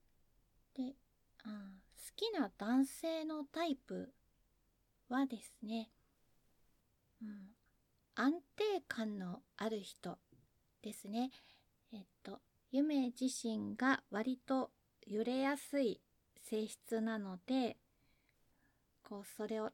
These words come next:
なんか飛んでいきそうになった時に、しっかり支えてくれるような、えー、男性が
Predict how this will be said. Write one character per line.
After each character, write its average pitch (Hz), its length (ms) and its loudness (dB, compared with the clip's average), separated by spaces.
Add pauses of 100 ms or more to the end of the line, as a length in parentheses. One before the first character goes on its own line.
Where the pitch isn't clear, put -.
な 254 140 6
ん 262 100 4
か 247 120 -4
飛 262 200 6
ん 285 80 6
で 302 140 4
い 277 60 -4
き 302 120 -4
そ 320 200 2
う - 20 2
に 262 160 8
な 240 100 4
っ 233 40 0
た 226 180 -4
時 226 280 -2
に、 285 280 2 (340)
し 233 240 -4
っ - 60 -20
か 285 120 4
り 240 120 0
支 - 140 -6 (160)
え 240 160 4
て 254 140 0
く 285 140 4
れ 277 160 10
る 269 140 4
よ 269 240 4
う - 20 -4
な、 262 400 2 (540)
え 208 60 -6
ー、 208 340 -10 (720)
男 202 200 -6
性 190 440 -6
が 294 240 0